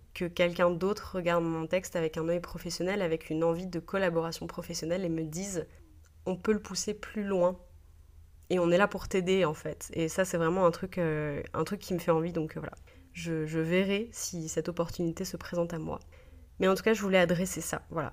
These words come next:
Voilà ce que ça implique pour moi aussi de proposer, euh, Frontières Numériques à l'édition traditionnelle. Ça va impliquer des changements, ça va impliquer du retravail au niveau de l'édito, au niveau de l'écriture.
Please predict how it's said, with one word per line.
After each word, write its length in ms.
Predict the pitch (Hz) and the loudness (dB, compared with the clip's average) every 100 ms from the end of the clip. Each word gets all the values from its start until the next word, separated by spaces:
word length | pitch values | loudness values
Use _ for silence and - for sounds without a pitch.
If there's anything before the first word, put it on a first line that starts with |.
| - | -10
Voilà 300 | 165 185 208 | 2 6 8
ce 100 | 233 | 6
que 80 | - | 2
ça 160 | 180 180 | 2 2
implique 360 | 180 196 - | 2 -4 -10
pour 160 | - 175 | -2 2
moi 200 | 175 185 | 6 4
aussi 280 | 170 - 190 | 4 0 -2
de 220 | 175 170 | 0 0
proposer, 760 | 156 - 202 180 175 180 185 - | 0 -2 0 0 0 -2 -2 -4
euh, 160 | 151 147 | -4 -4
Frontières 400 | - 175 185 180 | -2 -2 0 0
Numériques 360 | 170 180 185 | 0 -2 -2
à 40 | 165 | -4
l'édition 380 | 160 165 185 | -4 -6 -6
traditionnelle. 640 | 180 175 165 - 160 175 175 - - - - - - - | -6 -8 -8 -4 -2 -2 -4 -8 -20 -20 -20 -20 -20 -6
Ça 140 | - | 2
va 80 | 180 | 6
impliquer 320 | 220 208 - | 6 4 -4
des 100 | 190 | -2
changements, 460 | 180 175 170 175 190 | 2 2 6 4 4
ça 140 | 185 | 0
va 100 | 160 | -2
impliquer 640 | 160 - - 175 175 170 170 - - - - 160 | -4 -6 -10 -6 -2 -4 -6 -16 -20 -20 -16 -6
du 140 | 180 | -2
retravail 680 | 185 180 190 170 170 180 - - | -2 0 2 4 2 0 -8 -2
au 80 | 175 | 2
niveau 220 | 170 165 | 2 2
de 60 | 170 | 2
l'édito, 560 | 170 165 180 190 196 | 0 0 0 2 2
au 80 | 180 | 2
niveau 240 | 170 165 | 0 -2
de 60 | 160 | -4
l'écriture. 560 | 160 180 165 - 190 | -6 -6 -4 0 2